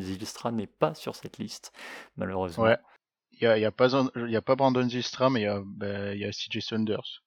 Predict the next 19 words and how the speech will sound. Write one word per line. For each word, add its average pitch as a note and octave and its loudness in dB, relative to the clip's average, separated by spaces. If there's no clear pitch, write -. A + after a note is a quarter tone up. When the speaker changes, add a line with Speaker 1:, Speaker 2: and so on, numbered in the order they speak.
Speaker 2:
Donc, - -12
euh, G2+ -8
c'est, G2 -10
c'est, G#2+ 0
c'est - -4
bien B2+ 6
parce B2+ 2
que A2 -4
euh, G#2 0
on G2+ -4
en G2+ -4
a G2+ -2
pas A2 -2
mal A#2+ 4
entendu A2+ 0
parler A2+ 2
pendant A2 0
le, G2+ -4
le, G2+ -10